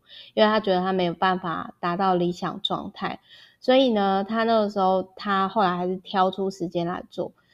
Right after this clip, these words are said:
那比如说你如果不，不是很想写书，那你就是一早起来你就开始写一段字，因为这是你最不想做的事情，最抗拒做的事情嘛，对不对？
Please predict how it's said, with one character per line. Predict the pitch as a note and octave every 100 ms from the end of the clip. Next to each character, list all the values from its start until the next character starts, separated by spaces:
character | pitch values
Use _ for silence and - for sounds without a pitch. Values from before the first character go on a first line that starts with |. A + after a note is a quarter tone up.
| _
那 | - B3
比 | B3
如 | F#3+ F#3+
说 | A#3+ A#3
你 | F#3
如 | G3
果 | G3+
不， | G#3 G#3 -
不 | F#3+ F#3
是 | A3
很 | F#3
想 | F#3 F3 F#3
写 | F3 -
书， | - - - - _ - _
那 | A#3 A3+
你 | F3+
就 | F3+ G#3+
是 | A3
一 | -
早 | - F3+ F#3
起 | - F3+
来 | E3
你 | E3+
就 | F#3
开 | - F#3
始 | E3+
写 | F3 - - - - -
一 | F3
段 | F#3+ E3+ E3+
字， | - D#3 - _ _ _ -
因 | G#3
为 | G#3
这 | G#3+
是 | G#3
你 | E3+
最 | G3
不 | F#3+
想 | F#3 D#3+ F3
做 | F#3
的 | D#3+
事 | - F3+
情， | - -
最 | F3
抗 | F3 E3+ D#3+
拒 | E3
做 | E3 D#3
的 | C#3
事 | - D#3
情 | - - -
嘛， | - -
对 | F3
不 | -
对？ | - -